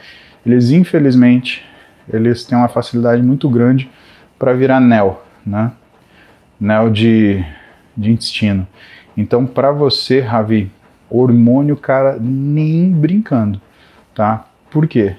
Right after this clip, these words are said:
Principalmente porque câncer de intestino, ele espalha rapidamente pra fígado. Enquanto câncer de intestino é tratável, câncer de fígado, cara, é, é muito complicado.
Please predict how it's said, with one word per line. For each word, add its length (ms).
Principalmente 460
porque 180
câncer 340
de 100
intestino, 720
ele 120
espalha 380
rapidamente 840
pra 160
fígado. 440
Enquanto 380
câncer 340
de 100
intestino 580
é 100
tratável, 640
câncer 380
de 100
fígado, 440
cara, 420
é, 380
é 40
muito 440
complicado. 600